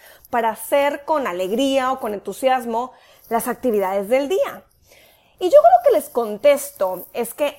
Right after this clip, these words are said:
antes de buscar maneras para elevar nuestros niveles de energía con suplementos, con cafeína, con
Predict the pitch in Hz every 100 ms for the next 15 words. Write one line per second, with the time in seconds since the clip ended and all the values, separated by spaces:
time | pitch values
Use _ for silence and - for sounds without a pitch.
0 | - 349 415 403 392 349 269 - 269 247
1 | 240 240 247 277 285 233 - - 214 214
2 | - 240 220 220 214 240 294 330 - 233
3 | 240 247 226 214 202 202 190 202 180 -
4 | 233 214 202 202 180 190 202 196 220 220
5 | 214 202 214 196 190 196 190 220 226 208
6 | 196 196 - 190 185 175